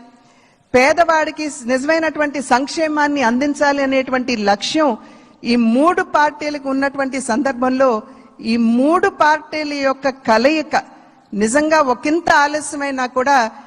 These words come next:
ఇది రాష్ట్రానికి చాలా అవసరమైనటువంటి కలయిక అని చెప్పి నేను భావిస్తున్నాను. మరి నేను అనేక సందర్భాల్లో చెప్తూ ఉంటాను,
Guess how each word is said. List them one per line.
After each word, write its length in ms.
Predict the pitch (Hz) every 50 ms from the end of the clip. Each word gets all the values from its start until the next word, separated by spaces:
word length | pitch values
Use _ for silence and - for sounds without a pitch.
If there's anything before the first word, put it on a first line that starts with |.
| - -
ఇది 200 | - 220 196 226
రాష్ట్రానికి 760 | 214 214 226 233 269 311 311 - - - 330 320 311 294 311
చాలా 380 | 277 - 277 247 240 262 277 254
అవసరమైనటువంటి 1000 | 233 226 226 262 262 - 285 294 277 269 269 262 254 247 262 247 240 240 233 247
కలయిక 480 | 240 247 220 214 233 247 240 233 240
అని 140 | 226 220 208 196
చెప్పి 180 | 208 202 - 233
నేను 220 | 214 190 190 190
భావిస్తున్నాను. 720 | 170 165 170 165 165 185 - - - 190 170 156 - - - _ _ _ _ _ _ _ _ _ _ _ _ - - _ _ _ -
మరి 240 | 208 220 240 254 262
నేను 340 | 262 262 254 254 254 240 226
అనేక 380 | 220 214 226 277 311 330 339
సందర్భాల్లో 680 | 320 - 311 294 285 285 294 285 254 277 277 277 285 277
చెప్తూ 380 | 277 269 254 269 - - 269
ఉంటాను, 300 | 254 247 - 226 202 185